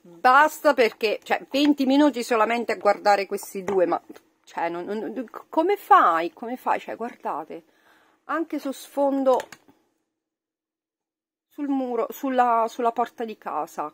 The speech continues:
come fai? Risalta ancora di più il rosa e il viola. Come fai? No, no, no, no, no, non puoi, non puoi, non puoi. Troppo belli, troppo belli. Ripeto, se li facevo bianchi e neri,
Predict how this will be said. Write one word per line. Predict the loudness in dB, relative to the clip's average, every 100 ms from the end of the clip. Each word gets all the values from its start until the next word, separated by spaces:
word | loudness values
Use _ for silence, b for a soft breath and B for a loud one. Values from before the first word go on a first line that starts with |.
| _
come | -10 -10
fai? | -10 -12 -12 -12 -14 -20 _ _ _ _ _ _ _
Risalta | -20 -8 -8 -6 -8
ancora | -8 -6 -4 -4
di | -6
più | -8 -10
il |
rosa | -8 -10 -10
e |
il | -14
viola. | -10 -10 -10 -14 -18 _ _ _ _ _ _ _ _ _ _ _ _ _ _ _ _ _ _ _ _
Come | -16 -14
fai? | -14 -12 -12 -12 -14 _ _ _ _ _ _ _ _ _ _
No, | -16 -8
no, | -6
no, | -4 -2
no, | -2
no, | 0 0
non | 0 0 -4
puoi, | -4 -4 -4 -6
non | -10 -8
puoi, | -8 -12 -18 _
non | -14 -14
puoi. | -16 _ _ _ _ _ _ _ _ _ _ _ _ _ _
Troppo | -10 -10 -10 -18
belli, | -18 -18 -20 -20 _ _
troppo | _ -8 -6 -6
belli. | -6 -6
Ripeto, | 0 0 0 -2 -12 -20 _ _ _
se | _ -4
li | -4
facevo | -2 -4 -4 -6 -6
bianchi | -2 -4 -4
e | -10
neri, | -2 0 0 -2